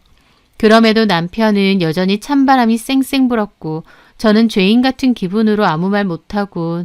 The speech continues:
남편의 기분이 풀리기만 기다렸죠.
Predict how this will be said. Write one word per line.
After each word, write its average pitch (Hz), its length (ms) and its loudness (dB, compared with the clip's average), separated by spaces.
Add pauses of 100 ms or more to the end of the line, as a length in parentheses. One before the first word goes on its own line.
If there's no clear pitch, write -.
남편의 214 520 0
기분이 196 380 -2
풀리기만 262 600 0
기다렸죠. 165 840 -6